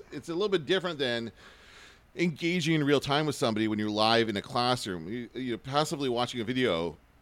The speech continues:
isn't quite enough to, to get the job done, in my opinion.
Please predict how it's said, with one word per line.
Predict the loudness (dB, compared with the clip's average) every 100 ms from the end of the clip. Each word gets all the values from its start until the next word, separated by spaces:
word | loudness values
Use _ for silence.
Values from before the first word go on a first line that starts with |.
| _ _ _ _ -8
isn't | -6 -6
quite | -6 -6
enough | -4 -4 -4 -4
to, | -2 0 -2 -8 -18 -20 -20 _ -10
to |
get | -6
the | -4
job | 0 0
done, | 0 -2
in | -2
my | -8
opinion. | -8 -10 -12